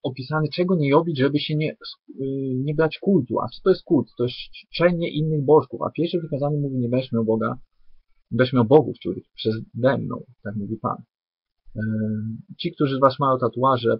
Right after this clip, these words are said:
polecam, e, spowiedź, polecam, e, powiedzenie, że mam taki tatuaż z tego i z tego powodu, taki, taki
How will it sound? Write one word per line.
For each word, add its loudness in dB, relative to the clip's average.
polecam, 4
e, -4
spowiedź, 0
polecam, 2
e, -6
powiedzenie, 2
że -4
mam 0
taki -6
tatuaż 0
z -16
tego -2
i -4
z -16
tego -2
powodu, 2
taki, -10
taki -10